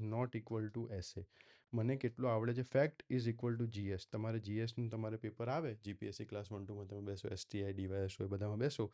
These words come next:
અને એમાં જી એસ આવે તો એમાં તમને પૂછશે કે ભાઈ આ,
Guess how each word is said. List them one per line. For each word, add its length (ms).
અને 100
એમાં 180
જી 160
એસ 180
આવે 220
તો 80
એમાં 200
તમને 200
પૂછશે 420
કે 80
ભાઈ 140
આ, 320